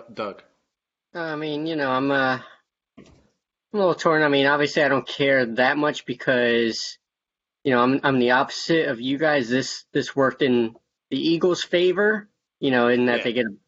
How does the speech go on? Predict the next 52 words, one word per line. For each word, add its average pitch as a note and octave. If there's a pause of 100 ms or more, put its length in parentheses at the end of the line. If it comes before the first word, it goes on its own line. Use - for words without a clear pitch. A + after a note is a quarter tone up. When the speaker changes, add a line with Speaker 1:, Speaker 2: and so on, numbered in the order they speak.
Speaker 2:
they C#3+
get B2
a A2
better C3+
draft B2+
pick. B2+ (560)
Speaker 1:
And A#2+
they A2
piss G#2+
Speaker 2:
Um, G#2
Speaker 1:
off G2+
Giants G#2+
Nation. -
Speaker 2:
they C#3
piss D3
off C#3
Giants C3
Nation, A#2+
so D3
it C3
works D3
in F3
our D#3
favor. C3+
But C3+
at B2
the A#2
same D3
time, D3
it C#3
was C3
a D3
little C#3
blatant. C#3+ (540)
Uh, A#2
they B2
could D3
have, C#3+ (640)
they D#3
sh-, -
they, F3 (140)
in E3+
theory, E3+
they D3+
should D#3
have D3
just C3+
benched C#3 (300)
Hurts C#3+
at B2
halftime F3
because B2+